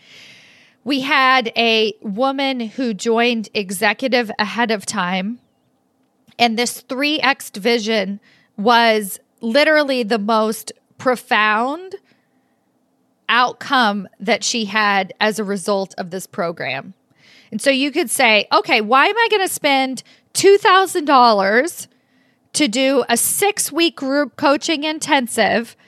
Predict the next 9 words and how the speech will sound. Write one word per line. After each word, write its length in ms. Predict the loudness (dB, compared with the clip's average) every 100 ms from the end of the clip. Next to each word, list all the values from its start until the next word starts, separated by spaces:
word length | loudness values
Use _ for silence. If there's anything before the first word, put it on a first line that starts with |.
| _ _ -2
and 180 | 0
my 160 | 2 0
biggest 640 | -2 0 2 2 -2 -4
takeaway 880 | -2 0 0 -2 2 4 4 2 -2 -8 _ _ _ _
is 520 | 2 4 4 2 0 -2
a 100 | -4
three 380 | -2 -4 0 2
X 240 | 2 0
vision," 640 | -4 0 2 2 2 0 -2